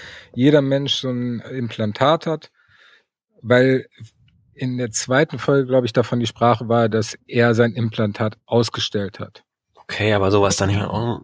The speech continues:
Speaker 2: im Rachen? Also ich weiß nicht. Also ich hab jetzt eher gedacht, dass er vielleicht, ähm, doch dann irgendwie so, keine Ahnung, halb Mensch, halb Host ist oder so.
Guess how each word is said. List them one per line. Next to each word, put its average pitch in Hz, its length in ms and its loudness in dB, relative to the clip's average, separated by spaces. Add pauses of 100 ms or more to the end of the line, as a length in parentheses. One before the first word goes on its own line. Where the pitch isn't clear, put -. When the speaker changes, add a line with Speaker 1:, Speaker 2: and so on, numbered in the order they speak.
(120)
Speaker 2:
im 101 160 -6
Rachen? 131 440 2 (360)
Also 110 160 0
ich 127 100 0
weiß 165 280 2
nicht. 101 240 0
Also 110 260 0 (240)
ich 131 160 -2
hab 156 120 0
jetzt 160 180 0
eher 147 220 2
gedacht, 135 340 0
dass 139 120 -2
er 135 140 -2
vielleicht, 139 800 0
ähm, 113 480 -12
doch 139 220 0
dann 131 220 2
irgendwie 127 460 -4
so, 123 520 0
keine 123 240 0
Ahnung, 104 380 0 (720)
halb 117 240 -2
Mensch, 123 320 2
halb 123 200 0
Host 135 300 0
ist 165 160 -6
oder 156 180 -2
so. 170 220 -10